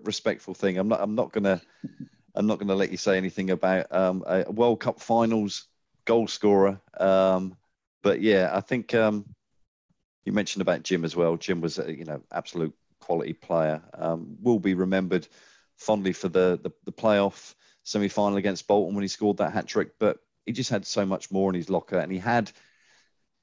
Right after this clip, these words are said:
I, I would like to think that he'd get in this team because I, I think he, you know, he had that bite like Tirico, um, and, and would kind of get, get stuck in. So I guess you're putting Matt Holland and, and, and Jim Magilton forward, and,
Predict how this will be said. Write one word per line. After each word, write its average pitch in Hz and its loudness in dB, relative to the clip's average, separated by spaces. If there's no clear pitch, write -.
I, 113 2
I 131 2
would 113 2
like 101 0
to 95 -14
think 98 -4
that 80 0
he'd 87 -2
get 95 2
in 98 0
this 90 -2
team 87 0
because 92 -2
I, 87 -6
I 82 -12
think 101 -6
he, 98 -10
you 101 -4
know, 95 2
he 95 0
had 98 0
that 87 -2
bite 101 0
like 98 -2
Tirico, 107 2
um, 90 2
and, 92 -6
and 95 -6
would 92 -4
kind 92 -4
of 85 -12
get, - -2
get - -2
stuck - -2
in. 92 2
So 92 0
I - -6
guess 123 2
you're 120 4
putting 101 2
Matt 107 2
Holland 104 2
and, 98 0
and, 95 -2
and 95 -4
Jim 104 0
Magilton 98 0
forward, 95 4
and, 95 -4